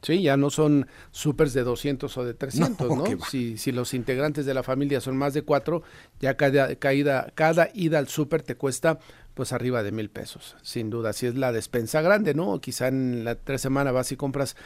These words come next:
Speaker 1: cosas pequeñas. Pero, por ejemplo, le preguntan también a los encuestados del inegi cuál es la posibilidad en el momento actual de comprar, eh,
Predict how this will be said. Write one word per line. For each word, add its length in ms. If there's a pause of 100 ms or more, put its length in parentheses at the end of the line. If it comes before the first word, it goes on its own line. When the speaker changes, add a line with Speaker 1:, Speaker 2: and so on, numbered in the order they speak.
(380)
Speaker 1:
cosas 320
pequeñas. 480 (220)
Pero, 140
por 120
ejemplo, 220
le 100
preguntan 480
también 280
a 80
los 320
encuestados 560
del 140
inegi 320
cuál 180
es 80
la 180
posibilidad 680
en 100
el 80
momento 460
actual 440 (500)
de 340
comprar, 720 (100)
eh, 480